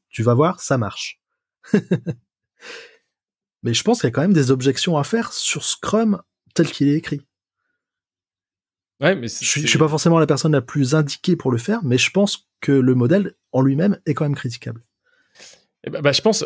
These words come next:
Speaker 2: euh, typiquement, euh, ce que, ce qu'a dit Maxence avant est déjà une critique là-dedans. Enfin, une critique en disant, euh,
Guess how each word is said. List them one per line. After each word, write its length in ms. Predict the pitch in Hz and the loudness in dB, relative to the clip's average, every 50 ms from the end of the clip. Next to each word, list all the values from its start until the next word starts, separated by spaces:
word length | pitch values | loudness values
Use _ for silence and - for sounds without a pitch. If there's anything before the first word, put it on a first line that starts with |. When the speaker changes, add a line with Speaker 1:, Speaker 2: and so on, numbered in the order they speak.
| - - | -2 0
Speaker 2:
euh, 240 | 123 117 113 110 110 | 2 4 4 4 2
typiquement, 560 | 107 - - - 120 - 156 185 196 165 131 | 0 -4 -8 -8 -6 -2 0 2 2 4 4
euh, 100 | 113 110 | 2 2
ce 80 | - - | 0 -4
que, 100 | - 123 | -8 -10
ce 100 | - - | -6 -6
qu'a 60 | 117 | -6
dit 100 | 104 117 | -4 -2
Maxence 360 | 117 117 117 - 123 - - | -2 -2 -2 -2 -4 0 0
avant 340 | 127 131 185 202 147 - - _ | 2 2 2 0 0 -4 -4 _
est 80 | 139 127 | 0 2
déjà 240 | 135 135 127 143 139 | 2 2 2 2 2
une 100 | 135 131 | 0 0
critique 300 | - 135 - 147 131 147 | -4 -4 -4 -2 -2 0
là-dedans. 200 | 151 196 208 123 | 2 2 0 2
Enfin, 180 | - 139 - - | 0 -2 -2 -2
une 140 | 143 135 139 | -4 -4 -4
critique 300 | 135 - 131 - 135 117 | -4 -6 -8 -8 -8 -8
en 60 | 110 | -6
disant, 380 | 104 104 107 131 170 196 185 - | -6 -4 0 0 2 2 2 0
euh, 220 | 127 117 113 113 | 0 0 0 -2